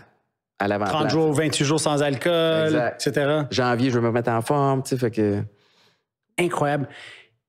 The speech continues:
Speaker 2: Étienne, t'as été super généreux de ton temps,
Speaker 1: <laughs>
Speaker 2: puis on veut pas te retenir plus longtemps parce que, sincèrement, là, on, on déborde de gratitude. Est-ce qu'il y a une question ou un point qu'on n'a pas discuté que tu dis,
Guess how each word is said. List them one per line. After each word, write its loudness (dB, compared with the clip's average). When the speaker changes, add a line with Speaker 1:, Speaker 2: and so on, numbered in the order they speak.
Speaker 2:
Étienne, -2
t'as 0
été -2
super -2
généreux 0
de -8
ton 0
temps, -2
Speaker 1:
<laughs> -6
Speaker 2:
puis -2
on 2
veut -2
pas -2
te -2
retenir 0
plus 0
longtemps 0
parce -2
que, 0
sincèrement, 0
là, 2
on, -2
on -2
déborde 0
de 2
gratitude. -2
Est-ce -4
qu'il 0
y 2
a 2
une 0
question 0
ou 2
un 0
point -2
qu'on 0
n'a 2
pas 0
discuté -2
que -2
tu -4
dis, -2